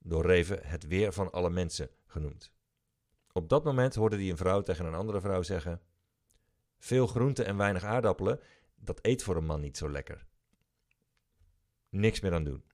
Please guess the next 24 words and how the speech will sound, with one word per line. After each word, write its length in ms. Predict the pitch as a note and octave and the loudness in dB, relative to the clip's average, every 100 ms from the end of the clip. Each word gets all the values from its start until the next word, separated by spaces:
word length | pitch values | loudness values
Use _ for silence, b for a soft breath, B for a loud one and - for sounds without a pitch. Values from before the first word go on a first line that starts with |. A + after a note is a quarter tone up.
| _ _ _ _ | _ _ _ _
Die 140 | E2+ D#2 | -6 -2
vrouw, 460 | E2+ F#2+ A2+ - _ _ _ _ | 2 2 2 -4 _ _ _ _
ik 120 | E2+ | -10
stel 200 | - F#2+ | -4 -2
me 80 | E2 | 0
ervoor 280 | D#2+ F#2 F2+ | -2 -2 0
met 120 | D#2+ | -2
een 80 | D#2 | -2
hoofddoek 380 | D#2 F#2+ F2+ - | 0 0 -2 -4
om 180 | F#2+ G2 | -4 -4
en 80 | |
verstandige 460 | D#2+ - F2+ E2 D2+ | -8 -6 -6 -6 -8
schoenen 300 | - G2 F#2 | -6 -4 -4
aan, 160 | F2+ G#2+ | -4 -4
want 140 | E2+ | -8
het 80 | D#2+ | -8
was 140 | D#2+ | -10
begin 220 | D2 E2 | -8 -6
jaren 240 | D#2 D2 - | -6 -6 -6
zestig, 480 | - E2 B2 B2+ - b b b b b | -6 -4 -4 -6 -10 b b b b b
die 160 | - F2 | -6 -4
had 120 | E2 | -2
natuurlijk 320 | D#2 E2+ C#2+ | -4 -6 -8
gelijk. 420 | - C#2 C2 - | -8 -10 -12 -16